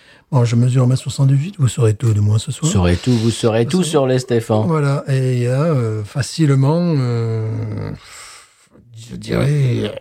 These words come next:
Speaker 1: un tiers des gamins qui sont bien plus grands que
Speaker 2: Ah
Speaker 1: moi.
Speaker 2: oui, ah oui.
Speaker 1: Mais vraiment, c'est ridicule. Euh, le deux mètres, c'est normal, quoi. C'est,
Speaker 2: Mm.
Speaker 1: je les regarde, euh, pff,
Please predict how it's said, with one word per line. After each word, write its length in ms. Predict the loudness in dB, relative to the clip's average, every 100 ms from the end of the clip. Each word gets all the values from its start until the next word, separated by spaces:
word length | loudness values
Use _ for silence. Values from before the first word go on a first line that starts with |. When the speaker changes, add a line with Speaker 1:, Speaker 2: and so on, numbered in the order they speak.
| 2
Speaker 1:
un 120 | 2
tiers 300 | 2 0 0
des 100 | 0
gamins 320 | 0 2 2
qui 140 | 2 -2
sont 200 | -2 -2
bien 420 | 0 0 0 0
plus 160 | 0 0
grands 280 | 2 0 0
que 100 | 0
Speaker 2:
Ah 40 |
Speaker 1:
moi. 160 | 2 2
Speaker 2:
oui, 120 | -2 -10
ah 120 | -10
oui. 180 | -6 -6 -6
Speaker 1:
Mais 160 | -6
vraiment, 340 | 0 2 2 0
c'est 140 | -2
ridicule. 460 | 0 0 2 2 2 -6 _ _ _ _ _ -4
Euh, 380 | -2 -2 -2 -4 -4 -2
le 80 | 0
deux 140 | 4
mètres, 320 | 4 2 0 -2
c'est 200 | -2 -2
normal, 400 | 0 0 0 -2
quoi. 160 | -8
C'est, 140 | -8 -2
Speaker 2:
Mm. 100 | -2
Speaker 1:
je 40 | 0
les 60 |
regarde, 480 | -2 0 0 0 0
euh, 180 | 0 -2
pff, 100 | -8